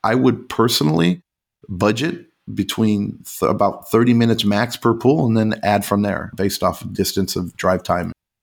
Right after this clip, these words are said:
I know it's not really a, a, an exact answer 'cause it's not. You can't really do it.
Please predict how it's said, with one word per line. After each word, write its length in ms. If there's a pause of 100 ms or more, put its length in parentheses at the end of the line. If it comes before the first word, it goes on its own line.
(200)
I 180
know 180
it's 140
not 140
really 280
a, 80 (100)
a, 140
an 160
exact 400
answer 320
'cause 200
it's 160
not. 420
You 100
can't 320
really 300
do 220
it. 220